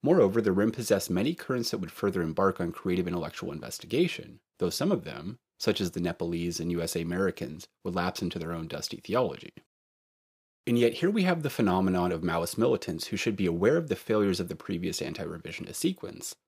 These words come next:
who should be conscious of the fact that the thinking produced by the P C P rim experience was critical and creative, who fall into the worst patterns of hermeneutical exegesis. Such failure in thought is endemic to the, quote, "principally Maoist," unquote, trend,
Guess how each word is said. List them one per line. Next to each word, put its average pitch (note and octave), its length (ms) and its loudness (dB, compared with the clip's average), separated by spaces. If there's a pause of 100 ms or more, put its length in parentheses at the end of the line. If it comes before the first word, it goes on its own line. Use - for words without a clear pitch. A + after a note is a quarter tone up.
(180)
who A2 80 -4
should G#2+ 160 2
be E2+ 100 -4
conscious E3 500 0
of F#2 80 -6
the E2 80 -6
fact - 320 -4
that F2+ 120 -6
the F2 80 -6
thinking G2 400 -4
produced E2+ 320 -4
by F2 140 -4
the F2 80 -10
P F#2 160 -6
C F2 160 -6
P F2+ 180 -6
rim F2 180 -4
experience - 540 0
was - 140 -12
critical C3 400 -2
and D#2 100 -6
creative, A#2+ 540 0 (440)
who A#2+ 100 -2
fall C#3 240 8
into D#3+ 140 2
the G2+ 100 2
worst G2 240 2
patterns F#2+ 360 2
of - 120 -8
hermeneutical F#2 720 0 (120)
exegesis. - 840 -2 (1040)
Such D3 220 4
failure F3+ 260 6
in G3+ 80 2
thought F2+ 300 2
is G2+ 120 -4
endemic F#2 480 4
to - 100 -12
the, E2+ 100 -4
quote, - 420 -2
"principally F2+ 340 -4
Maoist," C3 400 2
unquote, - 340 -4
trend, A#2 440 -2